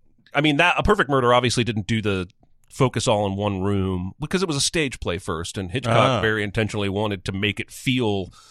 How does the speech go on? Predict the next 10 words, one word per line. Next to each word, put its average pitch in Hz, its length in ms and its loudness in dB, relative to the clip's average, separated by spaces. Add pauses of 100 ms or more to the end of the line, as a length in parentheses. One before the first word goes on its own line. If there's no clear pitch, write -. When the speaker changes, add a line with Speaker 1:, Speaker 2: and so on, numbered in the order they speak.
(360)
Speaker 1:
like 107 280 2
you 110 120 0
were 98 100 2
watching 98 400 2
a 80 40 -6
play. 92 580 0 (520)
Um, 98 640 0 (460)
yeah, 131 220 2
just, - 280 -4 (200)
just - 260 -2